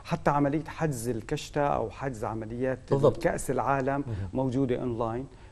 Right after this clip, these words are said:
Speaker 1: عنا الإنستغرام، في عنا رابط بالبايو بالإنستغرام.
Speaker 2: مهم.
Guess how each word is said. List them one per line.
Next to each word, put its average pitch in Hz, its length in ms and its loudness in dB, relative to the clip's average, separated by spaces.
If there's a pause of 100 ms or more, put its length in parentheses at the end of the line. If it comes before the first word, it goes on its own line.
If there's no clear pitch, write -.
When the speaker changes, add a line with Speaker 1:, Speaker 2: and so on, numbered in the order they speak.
(120)
Speaker 1:
عنا 131 300 0
الإنستغرام، 127 880 -2 (600)
في 143 200 2
عنا 135 200 2
رابط 131 400 4
بالبايو 110 680 -2
بالإنستغرام. 117 840 -6 (100)
Speaker 2:
مهم. 110 80 -6